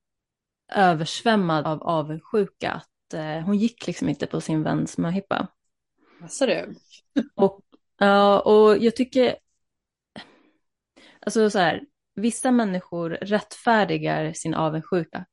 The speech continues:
Speaker 1: liksom, och utan att se att, så här, jag är avundsjuk för att jag ville också ha det. Det hade känts jättekul att jag,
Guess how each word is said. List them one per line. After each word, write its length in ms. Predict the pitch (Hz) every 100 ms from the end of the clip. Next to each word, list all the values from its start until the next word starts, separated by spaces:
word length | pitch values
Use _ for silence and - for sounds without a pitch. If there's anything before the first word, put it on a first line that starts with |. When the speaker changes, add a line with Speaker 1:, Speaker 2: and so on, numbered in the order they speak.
| _ _
Speaker 1:
liksom, 440 | 170 - 165 160
och 180 | - 165 -
utan 320 | 180 196 196
att 140 | 185
se 300 | - 175 160
att, 200 | 156 156
så 100 | -
här, 240 | 160 156 160 _ _ _ _
jag 140 | 196 185
är 60 |
avundsjuk 500 | 180 180 180 220 220
för 80 | -
att 40 |
jag 80 | 190
ville 200 | 185 185
också 300 | 196 - 202
ha 220 | 190 196
det. 400 | 190 185 185 180 180 _ _
Det 80 | -
hade 140 | 175 165
känts 260 | 175 165
jättekul 580 | 185 - 190 214 196 185
att 160 | 180 -
jag, 280 | 175 165